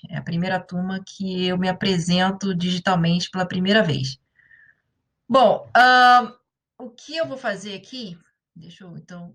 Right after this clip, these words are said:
só pra vocês me verem, é, eu dividi a aula em cinco módulos, tá? Pra vocês entenderem como vai funcionar esse esquema. Cada módulo vai ter um, uma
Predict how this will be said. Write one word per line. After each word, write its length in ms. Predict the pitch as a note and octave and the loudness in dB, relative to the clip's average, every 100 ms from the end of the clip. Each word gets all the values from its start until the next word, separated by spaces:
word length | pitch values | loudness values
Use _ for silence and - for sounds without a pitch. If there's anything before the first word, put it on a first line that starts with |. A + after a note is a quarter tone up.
| _ _ | _ _
só 240 | _ F3+ | _ -20
pra 160 | G3+ G3 | -18 -20
vocês 340 | D#3 F3 F3 | -20 -20 -18
me 160 | E3 E3 | -18 -18
verem, 400 | G3 G#3 E3+ E3+ _ _ _ _ _ _ | -14 -12 -14 -16 _ _ _ _ _ _
é, 420 | G3+ G3+ G#3 G#3 G#3+ | -8 -4 -2 -4 -4
eu 80 | |
dividi 480 | G#3+ A3 A3 G#3 A3+ | -6 -8 -10 -10 -4
a 100 | G#3+ | -4
aula 540 | G#3 A3+ G3 E3+ F3+ - _ _ _ _ _ _ | -2 -2 -4 -6 -10 -18 _ _ _ _ _ _
em 400 | G3+ G3+ F#3+ F#3 | -10 -8 -8 -10
cinco 380 | F3 - C4+ A#3 | -10 -8 -8 -4
módulos, 640 | F3+ F#3+ A#3 D4 D#4 - _ _ _ E3 | -2 -2 -2 -8 -18 -20 _ _ _ -6
tá? 180 | E3 | -4
Pra 140 | A3 F3+ | -4 -10
vocês 180 | F3 F3+ | -10 -10
entenderem 520 | F3+ F3 F#3 A3 A3+ | -8 -6 -2 -2 -2
como 160 | F#3 | -6
vai 120 | F3 E3+ | -6 -8
funcionar 720 | - F3 E3+ D#3+ F3 A3+ - _ _ - | -10 -8 -6 -2 -2 -2 -6 _ _ -16
esse 200 | - D3+ | -12 -10
esquema. 540 | - - G#3+ A#3+ A#3+ - - - - - _ _ _ | -10 -4 -2 -2 -6 -14 -20 -20 -20 -20 _ _ _
Cada 300 | A#3+ A#3+ A#3 | 2 4 4
módulo 560 | A#3+ A3+ G3+ F#3 F3+ F3 | 4 4 4 2 -2 -4
vai 240 | F#3+ F#3 | -4 -4
ter 600 | F3 - G3 F3+ D#3 - _ _ | -6 -8 -6 -6 -8 -12 _ _
um, 380 | F3+ F3 E3 D#3 | -10 -8 -10 -10
uma 320 | E3 E3 | -10 -10